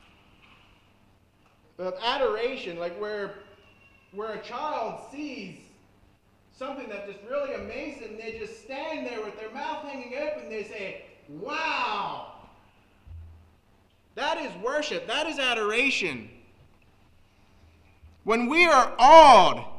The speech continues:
at the power of God, when we are awed at his presence, when we're awed at his word, the Father seeks such to worship him.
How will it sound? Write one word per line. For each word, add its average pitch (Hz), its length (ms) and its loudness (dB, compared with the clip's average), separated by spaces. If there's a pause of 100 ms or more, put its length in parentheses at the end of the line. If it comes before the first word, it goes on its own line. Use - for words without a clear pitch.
(480)
at 220 160 -2
the 233 60 -4
power 262 440 6
of 175 160 -4
God, 202 320 4
when 190 80 -2
we 262 100 -6
are 262 280 -2
awed 226 560 10
at 196 160 0
his 220 180 -2
presence, 262 500 -2
when 226 120 -8
we're 247 260 -2
awed 269 580 12 (1500)
at 208 140 0
his 220 180 0
word, 170 600 -2 (1160)
the 156 100 -12
Father 190 460 4
seeks - 500 -8
such 190 240 -10
to 147 120 -12
worship 151 500 -8
him. 110 340 -14